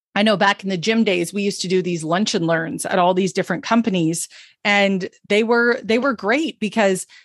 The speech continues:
that, uh, that company wanted their people to be healthy, and we also wanted that for them. So it made it really easy to say, "Hey, I would love to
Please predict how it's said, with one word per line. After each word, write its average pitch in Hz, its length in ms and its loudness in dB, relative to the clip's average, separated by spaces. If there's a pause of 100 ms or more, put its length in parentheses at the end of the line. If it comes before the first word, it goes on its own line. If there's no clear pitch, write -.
(140)
that, 214 300 0
uh, 214 300 2
that 233 420 0 (100)
company 233 480 0
wanted 196 400 0
their 190 140 2
people 208 320 -4
to 185 100 -4
be 175 140 -4
healthy, 240 560 0 (300)
and 196 240 2
we 233 420 -2 (160)
also 226 340 0
wanted 180 340 0
that 170 220 -4
for 185 120 -4
them. 165 280 -4 (220)
So 240 340 2
it 233 160 0
made 220 240 2
it 220 120 2
really 226 280 4
easy 214 440 0
to 214 360 0
say, 208 240 0
"Hey, 233 180 2
I 208 200 -4
would 190 180 -2
love 196 280 0
to 196 340 0